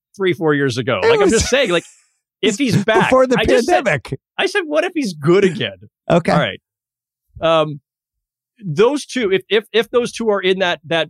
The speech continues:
Speaker 1: vici-, maybe not even all-star, just vicinity of all-star, all-star conversation, getting legit all-star votes. Um, and you have all these interesting pieces with Cam Johnson and Dorian Finney-Smith and Royce
Speaker 2: Yeah.
Speaker 1: O'Neal and Lonnie Walker. And, um, and so then it gives them,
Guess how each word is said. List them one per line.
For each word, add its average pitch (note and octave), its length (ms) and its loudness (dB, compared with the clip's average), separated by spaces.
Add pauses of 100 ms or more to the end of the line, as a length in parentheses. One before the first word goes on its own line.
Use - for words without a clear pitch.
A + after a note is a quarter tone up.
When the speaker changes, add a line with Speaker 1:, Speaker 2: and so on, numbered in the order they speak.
(140)
Speaker 1:
vici-, D#3 300 -6 (440)
maybe A#3 300 -6
not A3 160 -2
even F#3+ 160 -4
all-star, C#3 460 0
just A#2 220 -6
vicinity D#3 520 0
of C3+ 100 2
all-star, C3+ 340 0
all-star C#3 340 -2
conversation, C3 720 -4
getting C3 320 -2
legit A#2+ 320 -2
all-star A2 400 -6
votes. F#2+ 280 -10 (680)
Um, C#3+ 420 0
and F#3 120 0
you B3 100 2
have A#3 100 2
all A#3+ 140 2
these G#3 120 -4
interesting G#3+ 380 -4
pieces G3+ 320 -2
with D#3 120 -6
Cam E3 240 0
Johnson E3 360 0
and C#3 100 -2
Dorian D#3+ 300 0
Finney-Smith D#3 580 -2
and B2 140 -6
Royce D#3+ 240 0
Speaker 2:
Yeah. D#3+ 60 0
Speaker 1:
O'Neal C#3+ 420 2
and A2+ 160 -8 (140)
Lonnie E3+ 280 0
Walker. D#3 600 0
And, A#2 180 -2 (320)
um, C#3 400 -2 (800)
and F#3 120 -6
so G#3+ 120 0
then A3+ 100 2
it G#3 140 -2
gives G#3+ 180 -2
them, G#3 280 -2